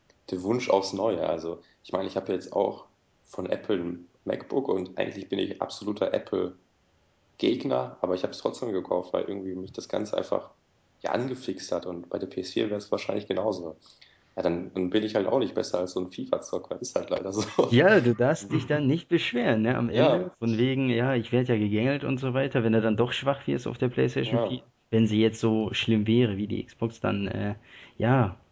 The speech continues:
Speaker 2: das passt vorne und hinten nicht.
Speaker 1: Ja, es ist gar nicht so einfach. Jetzt haben wir das Glück, weil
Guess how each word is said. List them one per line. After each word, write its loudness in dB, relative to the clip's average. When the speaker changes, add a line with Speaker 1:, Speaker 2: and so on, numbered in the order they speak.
Speaker 2:
das 0
passt -2
vorne 4
und 4
hinten 6
nicht. -4
Speaker 1:
Ja, -8
es -6
ist -6
gar 4
nicht -6
so 0
einfach. -2
Jetzt -2
haben -2
wir -2
das -4
Glück, -6
weil 0